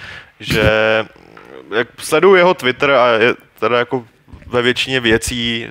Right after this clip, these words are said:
s ním nesouhlasím, jo. On má t-, k těm indie vývojářům nebo na tu indie scénu takový jako, eh, dost snobský pohled a mám občas chuť ho za to nakopat do prdele, jo, ale,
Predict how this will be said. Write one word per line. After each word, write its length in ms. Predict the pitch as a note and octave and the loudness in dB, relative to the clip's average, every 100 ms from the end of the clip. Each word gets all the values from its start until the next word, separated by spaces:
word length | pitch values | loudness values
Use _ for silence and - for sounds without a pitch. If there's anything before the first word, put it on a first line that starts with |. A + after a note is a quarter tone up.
| G#2+ | -16
s 140 | - | -12
ním 120 | C3 | -6
nesouhlasím, 600 | B2 G#2+ C3 B2 A2+ A2+ G2+ | -4 -2 0 0 -2 -4 -4
jo. 120 | F#2+ | -4
On 80 | G2+ | -2
má 220 | G2+ G#2 | 0 0
t-, 120 | - - _ | -2 -14 _
k 40 | _ | _
těm 140 | A#2 - | -8 -6
indie 300 | A2 A2 A2 | -10 -8 -6
vývojářům 540 | G#2+ A2 A2 A2 A2+ | -4 0 2 0 -4
nebo 200 | G#2+ G#2 - - | -8 -8 -16 -4
na 120 | A2+ | -4
tu 120 | A2 F#2+ | -4 -8
indie 220 | G#2+ G#2+ | -10 -8
scénu 280 | - A2 G#2+ | -4 -4 -4
takový 280 | G#2+ A2 G2+ | -2 0 0
jako, 300 | - A2 - - - - - _ - | 0 -4 -4 -14 -20 -20 -20 _ -8
eh, 760 | G2 G2+ G2 G2+ G#2 G2 C2+ - - - | -2 2 4 2 0 -2 -8 -14 -18 -14
dost 300 | G2+ A2+ - | -10 -8 -8
snobský 640 | - B2+ A#2 - - C3 | -8 -4 -4 -4 -2 -2
pohled 540 | A#2 A2+ A2+ A2 A2+ - | 0 0 2 2 2 2
a 420 | G#2 G#2 G2 F#2 - - | 2 4 2 -2 -10 -4
mám 320 | A2 A2+ G#2 | -2 -2 -4
občas 300 | G2 - A2 | -8 -10 -12
chuť 160 | - G#2+ | -8 -8
ho 120 | G#2 | -6
za 120 | G2+ | -8
to 120 | A2 | -8
nakopat 360 | G#2 - G#2+ A2+ | -8 -6 -4 -4
do 60 | G2 | -4
prdele, 500 | - A2 A2 F#2 E2+ | -6 -2 0 0 0
jo, 180 | D#2+ F2+ | -2 -2
ale, 280 | F#2+ F#2 | -2 -2